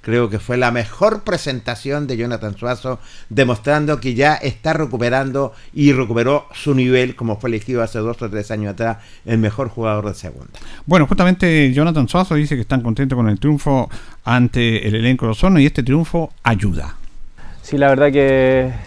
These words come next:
Speaker 3: primero que nada estamos muy, muy contentos de, de, del triunfo que pudimos lograr la semana pasada frente a Osorno, lo que nos da,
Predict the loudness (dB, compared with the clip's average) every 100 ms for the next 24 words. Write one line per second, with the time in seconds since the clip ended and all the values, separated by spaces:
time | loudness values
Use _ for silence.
0 | -14 -18 -20 -10 -2 2 4 4 2 2
1 | 2 4 4 4 4 2 0 -4 -8 -4
2 | -2 0 2 2 4 2 0 -2 -20 -20
3 | -20 -8 2 4 4 4 4 4 2 -2
4 | -2 -4 -2 -2 0 0 0 2 2 2
5 | 0 -2 -2 0 2 2 0 -2 -8 -12
6 | -20 -8 -4 2 2 2 -6 -2 2 2
7 | 0 -2 -4 -4 -6 -12 -20 -20 -10 -6
8 | -4 -4 -2 0 2 0